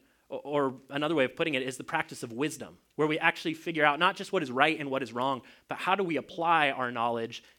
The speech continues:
in our everyday context and in our real lives. And that's why the series is called Tech Wise. Uh, what I wanna do over these next couple of weeks is try and give you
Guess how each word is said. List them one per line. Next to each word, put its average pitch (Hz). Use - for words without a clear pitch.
in 165
our 143
everyday 135
context 120
and 127
in 127
our 123
real 117
lives. 113
And 127
that's 156
why 165
the 131
series 147
is 131
called 131
Tech -
Wise. 110
Uh, 123
what 135
I 156
wanna 170
do 147
over 127
these 117
next 139
couple 113
of 113
weeks 131
is 160
try 208
and 220
give 185
you 165